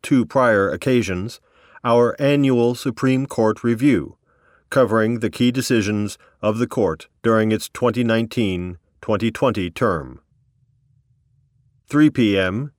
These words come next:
to four fifteen P M. Accessibility issues in the conduct of administrative law proceedings. Speaker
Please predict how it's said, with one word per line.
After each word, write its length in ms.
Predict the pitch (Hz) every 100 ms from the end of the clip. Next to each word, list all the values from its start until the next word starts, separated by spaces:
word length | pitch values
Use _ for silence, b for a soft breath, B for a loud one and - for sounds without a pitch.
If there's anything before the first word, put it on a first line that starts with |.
| _ -
to 120 | 123
four 280 | - 117 120
fifteen 540 | 131 127 - 139 104
P 220 | 104 90
M. 360 | 82 73 65 65 _ _ _ _ _ b b b b b 117
Accessibility 920 | 113 147 - 143 156 143 104 104 98
issues 560 | 104 104 104 123 147 -
in 140 | 110
the 80 | 104
conduct 560 | - 127 127 131 113 -
of 180 | 120 117
administrative 760 | 107 113 120 - 113 117 117
law 320 | 113 110 104
proceedings. 840 | 107 120 - 127 90 71 64 - - _ _ _ _ _ _ _ -
Speaker 560 | - 139 127 117 123